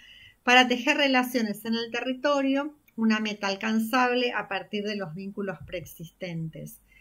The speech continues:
A pesar de su impronta industrial, el partido, desde el borde con la ciudad hasta el río, presentan heridas urbanas manifestadas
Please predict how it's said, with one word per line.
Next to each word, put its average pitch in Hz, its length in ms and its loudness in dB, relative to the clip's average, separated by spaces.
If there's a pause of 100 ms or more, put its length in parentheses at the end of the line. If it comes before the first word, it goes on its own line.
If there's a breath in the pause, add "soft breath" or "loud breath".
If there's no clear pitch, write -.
(680 loud breath)
A 240 140 0
pesar 233 300 2
de 277 160 0
su 262 80 -6
impronta 226 500 -2
industrial, 226 600 -2
el 214 200 -4
partido, 226 540 -2
desde 190 260 -2
el 180 100 -8
borde 202 380 -2
con 185 140 -12
la 180 120 -10
ciudad 190 260 -6
hasta 185 240 -10
el 190 100 -6
río, 226 480 0 (300 loud breath)
presentan 240 600 0
heridas 214 460 -2
urbanas 226 520 -2
manifestadas 208 1040 -4